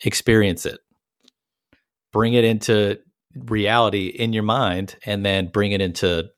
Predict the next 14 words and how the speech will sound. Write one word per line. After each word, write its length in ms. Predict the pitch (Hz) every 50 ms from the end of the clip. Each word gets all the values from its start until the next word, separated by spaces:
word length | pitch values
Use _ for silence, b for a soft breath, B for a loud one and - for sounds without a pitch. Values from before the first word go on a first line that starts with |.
| _ _ _ _
physical 340 | 104 104 107 107 - 101
reality 640 | 92 90 87 87 87 87 87 90 85 87 82 80 - b b b b b b b b b b -
eventually 480 | 113 104 104 113 127 - - 98 92 90
by 180 | 92 92 92
doing 300 | 90 - 107 101 98 98
this 160 | 98 90 - - -
every 260 | 104 110 104 104 104
day 340 | 101 - 107 110 110 98 92
as 120 | 90 85
part 220 | - - - 95 92
of 140 | 87 - -
your 240 | 95 92 90 98 113
manifestation 840 | - 104 98 98 95 92 92 - 90 85 - - 82 82 - - 90
routine. 400 | 90 87 85 - 104 87 -